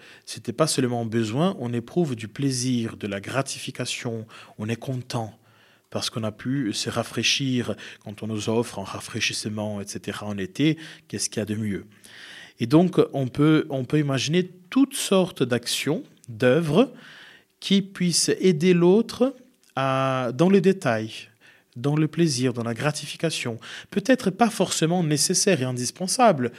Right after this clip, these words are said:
qui est le symbole du pain que nous avons vu pour la première œuvre de miséricorde, mais dans cette symbolique de quelque chose de plus. L'être humain n'est pas comme les autres animaux qui ont besoin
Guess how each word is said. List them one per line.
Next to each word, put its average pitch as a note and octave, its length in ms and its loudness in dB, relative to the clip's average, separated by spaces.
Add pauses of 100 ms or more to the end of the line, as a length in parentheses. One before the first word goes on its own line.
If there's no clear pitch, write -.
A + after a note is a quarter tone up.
(440)
qui A#2 80 0
est - 20 0
le A#2 60 0
symbole B2 400 2
du B2 100 -6
pain G3+ 320 4 (180)
que - 80 -6
nous A2 180 -2
avons A#2+ 220 -2
vu D3 200 0
pour C3+ 160 -2
la A2+ 60 0
première D3 340 -2
œuvre C#3+ 260 2
de C3 80 -2
miséricorde, C3 720 -2 (320)
mais A#3 280 6 (220)
dans C3+ 220 -2
cette D#3+ 240 0
symbolique F3 800 2 (380)
de B2+ 60 0
quelque D#3+ 280 2
chose G#3 280 4
de A3 120 2
plus. - 540 -4 (280)
L'être F#3 300 4
humain A3 400 2
n'est C3 180 0
pas C#3+ 600 2
comme A#2+ 240 -4
les A#2 180 -2
autres A#2+ 260 -4
animaux D3+ 360 -2
qui - 100 -6
ont A2+ 100 -4
besoin A#2 600 -2